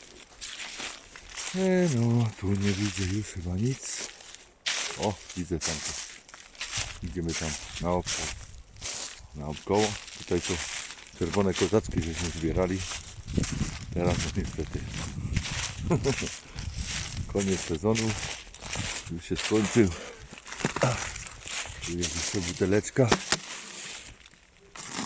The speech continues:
O, tu jest buteleczka, zobaczcie. I tu jest buteleczka. Oglądamy, oglądamy.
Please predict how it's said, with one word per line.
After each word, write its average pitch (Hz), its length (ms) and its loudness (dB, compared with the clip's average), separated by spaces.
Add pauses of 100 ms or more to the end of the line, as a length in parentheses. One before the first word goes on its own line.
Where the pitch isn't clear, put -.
(100)
O, 104 360 4 (920)
tu 120 140 -2
jest 113 200 6
buteleczka, 107 580 4
zobaczcie. 87 600 4 (800)
I - 40 2
tu 127 160 2
jest 85 140 4
buteleczka. - 680 -2 (4000)
Oglądamy, 107 600 6
oglądamy. 120 600 6